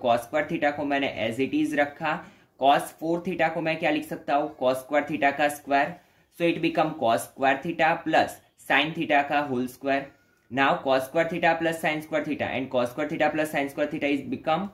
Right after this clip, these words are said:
one। So आंसर क्या आएगा हमारा? Cos square theta plus cos four theta is equal to one। Then tangents drawn from P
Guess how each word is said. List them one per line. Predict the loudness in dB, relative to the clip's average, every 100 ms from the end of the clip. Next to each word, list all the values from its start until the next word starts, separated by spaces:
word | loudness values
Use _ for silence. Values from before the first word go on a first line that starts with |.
| _ _ _ -4 2
one। | 2 0 -10 _ _ _
So | -2
आंसर | 0 -2 -4 -4
क्या | 2 4
आएगा | 4 2
हमारा? | 2 2 4 2 0
Cos | 0 0
square | -2 _ -4 0 0
theta | -2 0 0 2
plus | -2 -2 0
cos | 2 2 -4
four | -4 -2
theta | -4 -2 -2
is | -2 -6
equal | -4 -2 -2
to | -2 -4 -8 _ -2
one। | 0 0 -8 _ _ _ _ _ _ _ _ _ _ _ -10
Then | 0 2 2 -4 -14 _ _ _
tangents | 2 2 2 2 0 -4 -4
drawn | 2 2 0 -4
from | 0 0 0 -4
P | -2